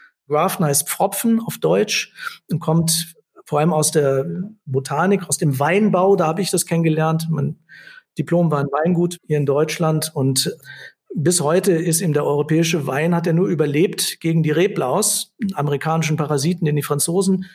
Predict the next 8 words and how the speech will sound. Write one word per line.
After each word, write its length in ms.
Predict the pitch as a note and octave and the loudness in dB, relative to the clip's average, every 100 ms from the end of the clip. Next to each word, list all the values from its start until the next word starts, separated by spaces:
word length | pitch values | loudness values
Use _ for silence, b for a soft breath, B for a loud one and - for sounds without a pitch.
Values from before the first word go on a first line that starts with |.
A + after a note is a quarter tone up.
| B B _ | B B _
eingeführt 640 | D#3 F3 F3+ F#3+ F3 F3 | -2 0 2 2 0 0
haben, 400 | E3 D#3+ E3+ F3+ - - | -2 0 0 -2 -4 -2
unwillentlich. 880 | F3+ F#3 D3+ E3 F3 F#3 F#3+ - - - | 2 2 4 2 2 0 -2 -4 -14 -16
Aber 360 | - D3 D3+ D#3+ - B3 | -6 0 0 0 -4 -10
die 200 | A3 D3+ | -6 0
Reblaus, 320 | D#3 E3 E3 | 0 2 0
die 120 | E3 F3 | 0 0
eben 240 | D3 D3 | 0 -2